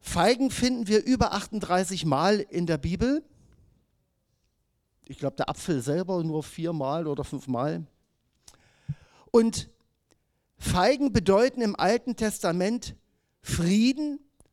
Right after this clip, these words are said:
und Wohlstand. Das heißt, wer eine Feige bei sich am Garten hatte, das war das Zeichen,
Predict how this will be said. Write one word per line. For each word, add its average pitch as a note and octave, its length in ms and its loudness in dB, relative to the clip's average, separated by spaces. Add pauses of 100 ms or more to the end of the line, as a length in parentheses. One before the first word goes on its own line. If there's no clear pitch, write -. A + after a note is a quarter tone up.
(200)
und B3 340 -4
Wohlstand. D3+ 800 0
Das D3+ 180 -4
heißt, F3+ 460 2
wer G3+ 320 2
eine E3+ 220 2
Feige A#3+ 360 2
bei A3 160 2
sich G3+ 220 -4
am E3 140 -2
Garten F#3 360 0
hatte, G3+ 280 0
das E3+ 180 -2
war F3 140 0
das D#3 180 -2
Zeichen, F#3+ 540 -2